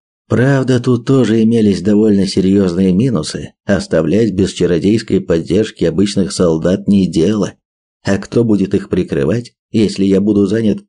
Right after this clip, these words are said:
атакующими заклятиями? Трудный вопрос, и весьма. Может, в этом поможет подрастающий дракончик? Не знаю. Стоит обдумать мысль на досуге более тщательно.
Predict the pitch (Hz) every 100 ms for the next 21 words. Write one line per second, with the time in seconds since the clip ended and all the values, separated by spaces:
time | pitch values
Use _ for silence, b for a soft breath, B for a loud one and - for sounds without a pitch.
0 | _ 107 104 101 120 107 98 95 98 104
1 | 104 123 87 - - - _ _ _ _
2 | _ - 98 110 143 156 160 131 85 104
3 | 120 120 92 87 - _ _ - 95 135
4 | - - 76 - _ _ _ - 87 98
5 | 98 92 _ 92 92 92 95 92 92 98
6 | 92 - - 92 92 85 - 92 87 82
7 | 87 85 123 131 - - _ _ _ _
8 | _ 196 104 135 92 127 147 - 117 _
9 | _ - - 143 147 139 120 104 135 139
10 | - - 131 127 123 123 113 107 - -
11 | 139 135 139 107 104 120 117 117 - -
12 | 175 165 - 62 -